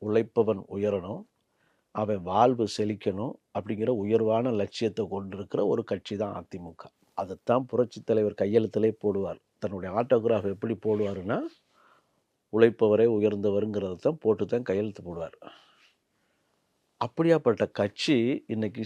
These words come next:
சிதைக்கப்பட்டிருக்கு, சின்னாபின்னப்படுத்தப்பட்டிருக்கு. வெற்றியவே சுவைச்ச அதிமுக தொடர் தோல்விகளை தொடர்ந்து சந்திக்கிறதுக்கு காரணமா ஆயிடுச்சு. இது ஏன் இப்படி?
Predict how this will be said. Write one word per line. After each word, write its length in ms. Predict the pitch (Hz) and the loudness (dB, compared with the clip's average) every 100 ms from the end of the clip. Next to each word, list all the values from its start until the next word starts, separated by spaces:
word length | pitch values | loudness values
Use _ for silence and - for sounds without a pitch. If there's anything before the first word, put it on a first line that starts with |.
| - | 0
சிதைக்கப்பட்டிருக்கு, 800 | 113 135 110 98 85 87 80 - - - _ _ _ _ _ _ - | 2 4 2 0 -2 -4 -8 -16 -18 -20 _ _ _ _ _ _ -12
சின்னாபின்னப்படுத்தப்பட்டிருக்கு. 1400 | - 127 151 151 120 104 92 92 92 92 - 85 104 - _ - _ _ _ _ _ _ _ - | -6 0 4 4 4 0 -4 -6 -8 -10 -12 -14 -16 -20 _ -20 _ _ _ _ _ _ _ -4
வெற்றியவே 680 | 107 95 - 156 160 170 175 175 | -2 -2 2 4 6 6 6 4
சுவைச்ச 260 | 123 127 - | 2 2 2
அதிமுக 760 | 98 110 - 110 95 87 123 262 - _ _ _ _ _ _ _ _ _ _ _ _ - | 0 0 -2 -4 -4 -4 -4 -4 -8 _ _ _ _ _ _ _ _ _ _ _ _ -2
தொடர் 440 | 113 117 180 175 | 6 8 8 6
தோல்விகளை 580 | 139 131 110 98 101 139 | 2 2 2 0 0 0
தொடர்ந்து 440 | - 101 113 135 135 | 0 0 0 -2 -2
சந்திக்கிறதுக்கு 800 | 104 110 120 - 98 92 143 135 | -2 -2 -6 -2 -2 -2 -6 -4
காரணமா 760 | - 110 127 107 95 - - | 0 2 2 -2 -6 -8 -6
ஆயிடுச்சு. 420 | 98 87 82 - - _ _ _ _ _ _ _ _ _ _ _ _ | -6 -8 -10 -14 -16 _ _ _ _ _ _ _ _ _ _ _ _
இது 220 | 131 139 | -2 2
ஏன் 240 | 139 202 208 | 6 6 6
இப்படி? 520 | 135 113 120 139 - | 4 2 2 0 -6